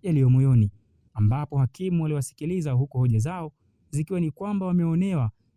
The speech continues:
na kunung'unika kuendelea kusota rumande kwa makosa ambayo hawayajui. Hata hivyo, hakimu Sumari aliwapa ufafanuzi wa kina ya kwa nini ushauri linachukua muda mrefu, huku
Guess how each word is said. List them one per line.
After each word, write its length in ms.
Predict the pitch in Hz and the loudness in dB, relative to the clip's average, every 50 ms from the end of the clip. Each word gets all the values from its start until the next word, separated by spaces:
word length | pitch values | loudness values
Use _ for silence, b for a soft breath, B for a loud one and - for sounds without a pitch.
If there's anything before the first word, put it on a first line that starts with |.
| _ - | _ -6
na 100 | 147 143 | -4 -2
kunung'unika 640 | - 151 143 139 139 135 156 175 175 - - 156 | 0 0 2 4 4 4 2 2 0 -2 -4 -8
kuendelea 480 | - - 156 147 143 139 143 147 143 135 | -6 -4 -4 -2 -2 -2 -2 -4 -4 -4
kusota 340 | - 127 - - 127 - 135 131 | -6 -6 -6 -6 -6 -4 -2 0
rumande 480 | 127 131 151 165 170 165 160 160 151 - _ _ _ _ | 0 0 0 -2 -2 -4 -4 -6 -8 -10 _ _ _ _
kwa 100 | _ 170 | _ -4
makosa 380 | 160 147 139 - 147 131 - 135 | -4 -4 -2 -4 -6 -6 -2 -2
ambayo 380 | 127 127 131 139 139 135 131 139 | 0 0 0 0 0 -2 -2 0
hawayajui. 640 | 135 131 127 120 110 101 101 101 104 101 101 98 - _ _ _ _ _ _ _ _ | 0 0 0 2 2 2 2 2 0 -2 -4 -8 -16 _ _ _ _ _ _ _ _
Hata 260 | _ 170 131 - 143 | _ -10 -6 -2 0
hivyo, 400 | 127 135 170 196 180 190 220 202 | 2 2 2 0 0 -2 -4 -4
hakimu 440 | 160 160 156 - - 185 165 147 127 | -4 -4 -4 -4 -4 -2 -2 -2 -2
Sumari 480 | - 131 135 151 175 185 190 196 180 - _ _ _ _ _ _ - | -2 -2 -4 -4 -4 -4 -6 -6 -8 -10 _ _ _ _ _ _ -8
aliwapa 380 | 143 143 151 165 175 165 175 | -6 -4 -2 -2 -4 -4 -4
ufafanuzi 480 | 160 151 147 151 151 147 147 139 135 139 | -4 -4 -4 -2 -2 -2 0 0 0 0
wa 100 | 135 131 | -2 -2
kina 420 | - - 190 202 202 196 190 190 - _ | -4 -4 -4 -2 -2 -2 -4 -6 -8 _
ya 120 | 156 143 131 | -6 -6 -4
kwa 180 | - 135 127 | -2 -2 0
nini 460 | 135 165 196 226 220 208 202 202 - - | 0 0 2 0 0 0 0 -2 -2 -4
ushauri 440 | 170 151 - - 156 165 185 180 175 | -6 -6 -6 -4 -4 -4 -2 -2 -2
linachukua 400 | 160 151 135 - - - 147 139 | -2 -2 -4 -6 -8 -6 -2 0
muda 220 | 135 135 131 123 | 0 2 2 4
mrefu, 440 | 120 110 113 147 175 170 - - 127 120 | 4 4 4 2 0 -2 -2 -2 -2 0
huku 500 | 120 113 160 214 - - 190 180 170 | 0 0 0 -2 -2 -2 -4 -4 -4